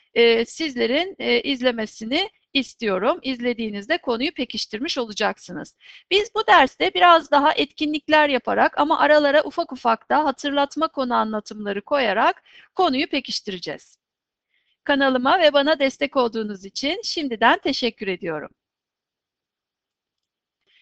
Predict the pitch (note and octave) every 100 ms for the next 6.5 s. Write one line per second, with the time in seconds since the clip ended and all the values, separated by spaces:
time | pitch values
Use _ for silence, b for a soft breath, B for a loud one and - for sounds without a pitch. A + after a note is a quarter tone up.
0 | _ - A4+ - A#4 A4+ F4 C#4+ - E4
1 | G#4 - C4+ D#4 G#4+ E4+ F4+ - E4 D4
2 | G#3+ F3+ B3 A#3 A3+ F4+ C#4 G3 - -
3 | C4+ C4+ C4 A#3+ G#3 F3 G#3 B3+ A#3+ C4
4 | C#4+ C#4 C4 A#3+ G#3 D4 D#4+ - A#3 G#3
5 | D4 - F4+ C4+ C4 D4 B3+ A#3 A3 F#3+
6 | F#3 E3+ - E3+